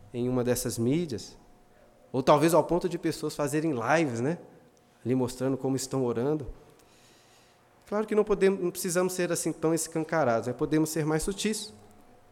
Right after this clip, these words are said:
Por exemplo, você pode estar orando, perder uma ligação, e depois ligar para a pessoa e falar assim, "Olha, desculpe, não pude atender a sua ligação, porque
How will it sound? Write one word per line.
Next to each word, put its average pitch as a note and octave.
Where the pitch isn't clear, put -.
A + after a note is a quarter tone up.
Por E3
exemplo, C3+
você D3
pode C#3+
estar D3
orando, F3+
perder D3
uma D3
ligação, D3
e F3+
depois G#3+
ligar F#3+
para F#3
a F3+
pessoa F#3
e F#3+
falar G3
assim, F#3
"Olha, F#3+
desculpe, E3
não D3
pude D#3
atender C#3+
a C3+
sua C3
ligação, B2+
porque F#3